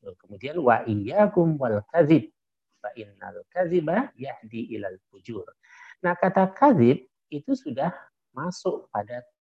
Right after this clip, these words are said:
teori tentang hoax itu. Ini namanya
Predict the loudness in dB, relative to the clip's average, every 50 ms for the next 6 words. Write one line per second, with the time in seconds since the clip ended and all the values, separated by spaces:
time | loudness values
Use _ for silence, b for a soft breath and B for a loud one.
0 | _ _ _ _ _ _ -14 -6 -2 0 0 2 2 0 0 -2 -6 -14 -20 _
1 | -18 -18 -18 -18 _ -20 -20 -12 -4 -2 -2 -2 -2 -6 _ _ _ -20 _ _
2 | _ _ _ _ _ _ _ _ _ _ _ _ _ _ _ _ _ _ _ _
3 | _ _ _ _ _ _ _ _ _ _ _ 0 2 4 6 6 6 6 4 4
4 | 2 2 2 2 0 -2 -4 -6 -8 -10 -10